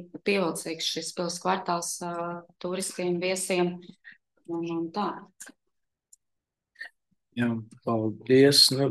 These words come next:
Speaker 2: cik saprotu, ka Reinim bija vairāk tas, um, tas tā bažas par to, vai mēs izpildam tos kritērijus, lai tie
Speaker 1: Nu,
Speaker 2: mums
Speaker 1: cik
Speaker 2: ne-,
Speaker 1: tālu
Speaker 2: nezaudētu.
Speaker 1: vispār mēs ar šiem kritērijiem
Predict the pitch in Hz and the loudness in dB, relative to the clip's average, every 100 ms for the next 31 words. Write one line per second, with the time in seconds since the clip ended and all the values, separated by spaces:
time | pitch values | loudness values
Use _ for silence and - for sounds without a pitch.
0 | - - 127 143 127 127 135 143 135 127 | 0 0 4 6 6 10 10 10 10 10
1 | 139 135 - 120 - 131 127 123 123 - | 10 10 6 2 2 4 4 4 0 -4
2 | 120 131 123 143 135 117 110 - 131 139 | -4 0 2 6 4 4 -4 -2 2 4
3 | 127 117 117 117 131 - 117 113 113 113 | 2 0 0 -2 -2 2 2 2 2 2
4 | - 143 120 101 95 - - 104 104 104 | 4 4 4 2 0 -4 -4 -4 -4 -8
5 | _ - 110 113 151 190 120 123 135 202 | _ -4 -2 0 -2 -2 2 4 6 6
6 | 139 127 107 120 107 - 185 196 202 - | 6 6 6 4 4 2 -2 -2 -4 -6
7 | 190 - 196 202 269 262 226 185 | -10 -8 -8 -4 -2 0 -2 0